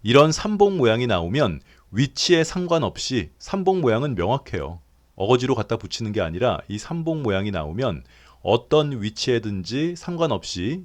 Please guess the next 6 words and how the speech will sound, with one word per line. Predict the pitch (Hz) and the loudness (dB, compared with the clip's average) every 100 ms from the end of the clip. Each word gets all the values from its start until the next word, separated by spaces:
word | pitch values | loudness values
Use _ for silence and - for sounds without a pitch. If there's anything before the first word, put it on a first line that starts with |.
| - | -8
이 | 110 127 | -4 2
라인을 | 110 107 110 | 4 2 -2
돌파하면 | 104 95 - 104 87 110 165 185 _ | -4 -6 -4 -4 -2 -2 -4 -6 _
매수할 | - 85 87 101 80 | -4 -2 0 0 -2
수 | 73 - 151 160 _ _ _ | -4 -4 -4 -4 _ _ _
있다. | 73 - _ - 64 | -12 -12 _ -10 -10